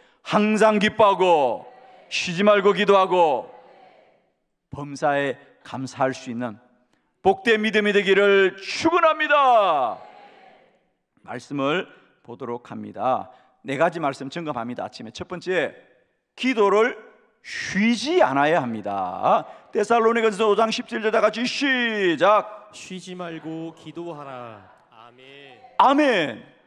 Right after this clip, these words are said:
Speaker 1: 여러분 꼭 기억하십시오. 이제 기도하는 게 중요하지 않고 쉬지 않고 기도하는 게 중요하다.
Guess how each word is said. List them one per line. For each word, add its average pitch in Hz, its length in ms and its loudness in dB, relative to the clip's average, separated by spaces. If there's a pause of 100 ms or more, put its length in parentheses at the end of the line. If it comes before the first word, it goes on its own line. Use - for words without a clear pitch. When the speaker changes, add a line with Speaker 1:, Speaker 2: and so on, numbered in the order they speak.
(880)
Speaker 1:
여러분 139 280 -10
꼭 - 320 -18
기억하십시오. 160 800 -8
이제 196 180 -8
기도하는 269 600 -2
게 254 100 0
중요하지 170 460 -2
않고 180 420 0 (260)
쉬지 180 540 -4
않고 247 240 2
기도하는 165 300 -4
게 139 80 -6
중요하다. 107 580 -10